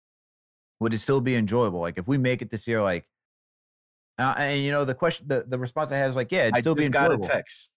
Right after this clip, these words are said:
Speaker 2: Just got a text from a g-, good friend.
Speaker 1: Okay.
Speaker 2: He said, "Quentin Grimes is Frank Ntilikina with more skill."
Speaker 1: Okay, get, get out here. <laughs>
Speaker 2: Wow. This is, this is what I gotta go through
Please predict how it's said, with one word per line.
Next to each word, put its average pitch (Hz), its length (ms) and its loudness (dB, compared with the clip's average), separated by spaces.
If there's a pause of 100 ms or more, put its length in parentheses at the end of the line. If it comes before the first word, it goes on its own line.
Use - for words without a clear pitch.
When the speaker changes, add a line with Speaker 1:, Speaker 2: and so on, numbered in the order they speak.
(220)
Speaker 2:
Just - 160 -14
got 123 140 2
a 123 60 0
text 127 300 -4
from 110 140 -2
a 101 60 0
g-, 95 60 -12 (260)
good 113 160 0
friend. 92 340 0 (580)
Speaker 1:
Okay. 117 360 0 (720)
Speaker 2:
He 104 120 -2
said, 104 480 0 (240)
"Quentin 131 380 0
Grimes 107 600 0
is 92 120 -4
Frank 113 360 -2
Ntilikina 107 600 0
with 87 180 -2
more 95 200 2
skill." 85 360 -2 (480)
Speaker 1:
Okay, 98 320 0
get, 73 220 -8
get 87 120 -4
out 69 140 -8
here. - 180 -20 (1040)
<laughs> - 580 -4 (2000)
Speaker 2:
Wow. 156 480 4 (200)
This 254 160 2
is, 285 100 2 (160)
this 247 160 2
is 143 60 -2
what 294 160 6
I 294 60 6
gotta 262 220 4
go 190 300 4
through 127 400 0